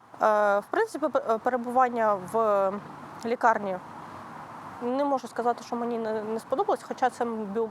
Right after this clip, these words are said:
був мій вперше в житті вообще, е, взагалі досвід операції таке-, такої масштабної. Мені тільки на зубах робили операцію, тому і не знаю, з чим порівнювати. Ну, в принципі, я задоволена. Е, також, е, до п'ятнадцятого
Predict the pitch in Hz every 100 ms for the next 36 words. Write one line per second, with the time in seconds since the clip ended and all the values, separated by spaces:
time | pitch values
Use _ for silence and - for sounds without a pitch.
0 | 196 240 226 214 208 - - - - 240
1 | - 214 208 226 220 240 214 208 - 208
2 | 190 202 220 226 208 214 - 202 220 220
3 | 208 233 359 330 - - 285 254 233 -
4 | 240 226 233 - 226 220 208 220 226 -
5 | - 247 240 226 220 233 220 185 - 202
6 | 202 202 190 214 311 415 254 233 - -
7 | - - 214 247 285 214 214 240 254 220
8 | - 240 220 240 233 170 170 165 175 -
9 | - - - - 226 - 311 - 247 226
10 | 214 240 233 208 196 180 170 165 170 180
11 | - - 196 190 196 190 180 180 180 262
12 | 254 220 - - - 208 - 214 196 190
13 | 214 233 220 - 208 220 220 214 208 202
14 | 196